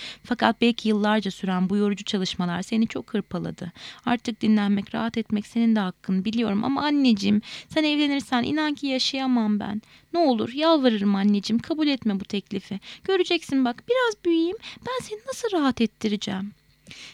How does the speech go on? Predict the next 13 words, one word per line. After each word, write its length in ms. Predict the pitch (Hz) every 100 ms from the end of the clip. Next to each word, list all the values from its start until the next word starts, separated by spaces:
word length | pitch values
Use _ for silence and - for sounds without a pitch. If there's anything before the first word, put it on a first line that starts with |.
| -
Kızının 480 | 330 269 202 180 196
hıçkıra 340 | 269 - 302
hıçkıra 420 | 269 - - 180
ağlayarak 640 | - 170 165 156 151 160 -
yanık 280 | 254 320 -
bir 100 | 196
feryat 480 | - 185 185 202 -
halinde 400 | 160 143 147 156
söylediği 480 | 170 151 147 156
bu 80 | 180
sözlerin 500 | - 185 156 147 151
her 340 | 180 285 269 170
biri 240 | 143